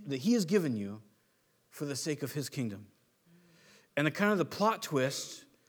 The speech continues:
is the fact that if you say yes to that, what happens is you live the most fulfilling life you could possibly live,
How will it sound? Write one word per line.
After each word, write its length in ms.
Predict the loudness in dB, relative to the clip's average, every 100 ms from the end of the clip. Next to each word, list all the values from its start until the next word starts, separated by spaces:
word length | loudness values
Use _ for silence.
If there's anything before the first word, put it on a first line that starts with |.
| _ _ _ _ _ _ _
is 120 | -2
the 60 | -2
fact 300 | 2 0 2
that 220 | 0 4
if 180 | 2 2
you 120 | -2
say 200 | 0 2
yes 360 | 4 4 4 0
to 80 | 0
that, 340 | 0 -2 -8 _ _ _ _ _ _ _ _
what 180 | -4 -2
happens 460 | 2 2 2 2 2
is 240 | 0 0
you 140 | 0
live 400 | 2 2 2 -2 -12 _ _
the 240 | -4 2 4
most 400 | 4 2 -2 -6
fulfilling 520 | -8 -4 -2 0 0
life 300 | -2 -4 -6
you 60 | -12
could 120 | -10
possibly 400 | -10 -10 -8 -6
live, 240 | -6 -6